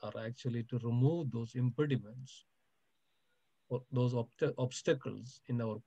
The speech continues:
path of bhakti. So we pray to Lord Narasimhadev that please remove all the impediments in the path of bhakti so that we can focus more. That's our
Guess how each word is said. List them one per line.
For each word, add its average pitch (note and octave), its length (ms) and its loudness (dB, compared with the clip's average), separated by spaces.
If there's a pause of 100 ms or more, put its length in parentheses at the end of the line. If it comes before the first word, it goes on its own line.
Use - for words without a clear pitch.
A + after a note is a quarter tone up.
path C3 260 2
of A#2+ 160 -4 (340)
bhakti. - 380 -2 (920)
So - 120 -4
we B2 140 8
pray C3+ 260 6
to C#3+ 140 2
Lord C3 220 8
Narasimhadev A#2+ 840 2 (600)
that A2+ 120 -4 (180)
please C3 280 6
remove B2 560 4 (800)
all B2+ 200 6
the C3 140 6
impediments B2 720 4
in A2+ 100 -4
the G#2+ 180 -12
path A2 300 -4
of A2 160 -6 (340)
bhakti A2+ 380 -4
so A2+ 200 -8
that G#2+ 220 -6
we A2+ 140 -4
can A2 240 -8
focus A#2 480 -10
more. A2 260 -10
That's A#2 240 -6
our B2 200 -2